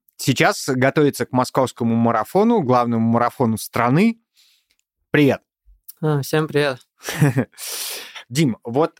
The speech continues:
Speaker 1: а, скажи, пожалуйста, вот, а, к московскому марафону, да, несмотря на то, что это для тебя относительно новая дистанция марафонская,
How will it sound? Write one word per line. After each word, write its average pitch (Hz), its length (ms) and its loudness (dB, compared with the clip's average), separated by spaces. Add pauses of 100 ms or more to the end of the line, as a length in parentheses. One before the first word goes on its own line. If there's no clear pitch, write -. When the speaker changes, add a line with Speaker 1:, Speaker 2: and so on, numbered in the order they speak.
Speaker 1:
а, 135 340 2
скажи, 151 320 -2
пожалуйста, 139 480 0
вот, 117 280 -4
а, 123 280 0
к - 80 -8
московскому 160 520 0
марафону, 151 680 2
да, 139 220 0
несмотря 135 440 0
на 120 100 -4
то, 135 140 -2
что - 180 -6
это 110 160 -4
для 104 140 -8
тебя 120 460 0
относительно 113 560 -4
новая 113 380 2
дистанция 160 640 -2
марафонская, 113 840 0